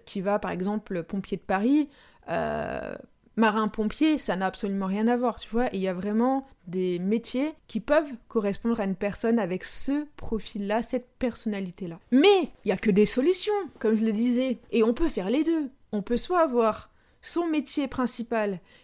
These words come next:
et utiliser l'entrepreneuriat pour avoir un métier secondaire, soit l'inverse, avoir son entreprise et faire de, des petits boulots comme ça à droite à gauche et kiffer sa vie. Et je vais aller encore plus loin que ça, il y en a même qui font des métiers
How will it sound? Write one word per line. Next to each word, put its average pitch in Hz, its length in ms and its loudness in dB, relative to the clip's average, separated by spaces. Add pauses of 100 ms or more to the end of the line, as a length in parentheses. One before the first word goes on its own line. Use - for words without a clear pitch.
(120)
et 220 100 2
utiliser 285 500 0
l'entrepreneuriat 247 920 2
pour 196 200 -2
avoir 196 240 0
un 180 60 0
métier 196 500 -2 (340)
secondaire, 185 720 -2
soit 269 360 2
l'inverse, 214 560 0 (340)
avoir 208 420 2
son 247 220 -2
entreprise 226 720 0 (180)
et 226 120 6
faire 262 480 2
de, 185 460 -2
des 185 160 -2
petits - 200 -4
boulots 214 280 0
comme 196 160 0
ça 247 220 -2
à 196 180 0
droite 185 260 -4
à 202 80 -4
gauche 262 400 0
et 196 100 0
kiffer 294 280 -8
sa 311 180 0
vie. 285 200 0 (180)
Et 240 80 4
je 208 60 -2
vais 233 80 6
aller 208 120 4
encore 196 240 -4
plus 208 120 -8
loin 214 140 2
que 226 60 -4
ça, 294 200 0
il 262 60 -2
y 208 40 0
en 196 60 -2
a 196 60 0
même 247 200 2
qui 202 480 -4 (100)
font 269 260 0
des 220 120 2
métiers 226 540 0